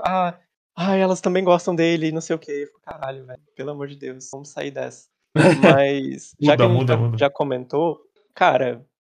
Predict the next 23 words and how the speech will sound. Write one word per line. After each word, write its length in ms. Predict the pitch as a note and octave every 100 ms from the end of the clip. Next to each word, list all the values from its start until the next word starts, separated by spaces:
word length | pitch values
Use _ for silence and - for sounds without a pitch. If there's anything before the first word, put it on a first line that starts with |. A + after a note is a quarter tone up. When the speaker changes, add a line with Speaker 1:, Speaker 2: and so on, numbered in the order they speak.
| _
Speaker 1:
eu, 320 | - D#3+ F#3+ - _ _ _
a, 220 | - - -
a, 60 | - _ _
pra 140 | - D#3+
mim 160 | E3
a 40 | F3+
melhor 260 | D#3 D3+
parte, 340 | - C#3 C3+ -
o 40 |
melhor 200 | C#3 C3
arco 260 | B2+ C3 C#3
é 60 |
esse, 160 | C3+ C#3 -
porque, 220 | C#3 - C#3+
tipo, 200 | - -
cara, 260 | C3+ C3
o 100 | B2 _ _ -
Daemon 400 | C#3 C#3 C3+ C3+
é 200 | C#3 C#3 _ _
o 40 | -
personagem 340 | D3 C#3+ C#3
mais 280 | C#3 C3+ C3
divertido 680 | C#3+ D3 - C3 B2+ C3